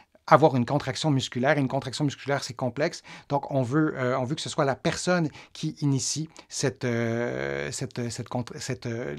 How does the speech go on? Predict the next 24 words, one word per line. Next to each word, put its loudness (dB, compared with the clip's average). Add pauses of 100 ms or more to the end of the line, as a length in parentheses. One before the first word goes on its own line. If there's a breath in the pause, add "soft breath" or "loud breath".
qui 0
initie 2
la 6
contraction. 0
Alors, 2
les 0
massages, 0 (280 loud breath)
ça, 0
ça 0
donne 4
rien. -8 (460 loud breath)
Euh, 2
pour 4
la 10
sarcopénie. 4 (140)
Pour -8
la -8
sarcopénie, -2
bien 0
sûr. -6
Alors, 6 (300)
exercice 4
de 8
résistance, 4